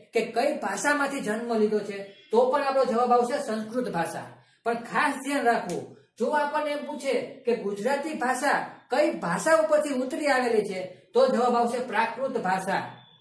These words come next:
ખાસ યાદ રાખવું, જો ખાલી એમ પૂછે કે કઈ ભાષામાંથી ઉતરી આવેલી છે, તો પ્રાકૃત. અને જા-, જો આપને ઓપ્શનમાં પ્રાકૃત ભાષા ના હોય, તો આપણે ગુર્જર ટિક કરશું.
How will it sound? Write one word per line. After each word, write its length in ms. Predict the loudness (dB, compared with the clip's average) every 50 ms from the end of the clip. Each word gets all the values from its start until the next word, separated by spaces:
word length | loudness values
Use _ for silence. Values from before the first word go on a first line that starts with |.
| _ -6 -2
ખાસ 280 | 0 0 0 0 -2
યાદ 160 | -2 -2 0 0
રાખવું, 260 | 0 0 0 0 0
જો 60 | 0
ખાલી 260 | 0 0 -2 -2 0
એમ 280 | 0 0 0 -2 -4 -6
પૂછે 240 | -10 -10 -10 -10 -10
કે 120 | -10 -8
કઈ 240 | -4 -4 -2 -2 -2
ભાષામાંથી 640 | -4 -4 -4 -4 -2 -2 -2 -2 -2 -2 -2 -2 0
ઉતરી 360 | 0 0 0 0 0 0 2
આવેલી 340 | 0 0 0 0 -2 -2 -4
છે, 240 | -4 -6 -6 -6 -10 -14 -20 -14 _ 2
તો 120 | 2 2
પ્રાકૃત. 680 | 4 4 2 0 0 0 -2 -2 -2 -2 -2 -6 -12 -18 -18 _ -6
અને 140 | -4 -4 -2
જા-, 400 | 0 2 2 2 2 2 0 0 2
જો 80 | 2
આપને 360 | 2 4 4 2 2 0 -2 -4
ઓપ્શનમાં 640 | -2 -2 -4 -4 -6 -6 -4 -4 -4 -4 -4 -4
પ્રાકૃત 440 | -4 -4 -4 -4 -4 -6 -6 -6 -4
ભાષા 360 | -4 -4 -4 -4 -2 -2 -2
ના 260 | -2 0 0 0 2 2
હોય, 240 | 2 2 2 -2 -4 -8 -12 -18 -20 _ 2
તો 100 | 4 4
આપણે 280 | 6 6 4 2 2 0
ગુર્જર 520 | 2 4 4 4 4 4 4 2 2 2
ટિક 260 | 2 0 -2 -2 -2
કરશું. 560 | -2 -2 -2 -4 -4 -8 -12 -14 -16 -18 -20